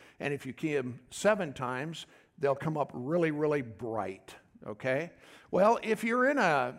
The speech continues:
um, instrument condition and you're actually shooting an approach into the, into the airport because you can't see anything because the, the cloud deck is very low and things, and you're in what we call the soup,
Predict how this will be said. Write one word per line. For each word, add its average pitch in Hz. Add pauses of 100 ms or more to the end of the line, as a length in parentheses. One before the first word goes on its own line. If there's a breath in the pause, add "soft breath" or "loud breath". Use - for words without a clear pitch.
(100)
um, 123 (500 loud breath)
instrument 185
condition 127
and 143
you're 147
actually 151
shooting 185
an 131
approach 170
into 180
the, 135 (380 loud breath)
into 185
the 151
airport 165
because 151
you 160
can't 175
see 208
anything 160
because 143
the, 135 (280 loud breath)
the -
cloud 160
deck 160
is 139
very 165
low 160
and 147
things, 165
and 131
you're 160
in 156
what 147
we 156
call 156
the 131
soup, 226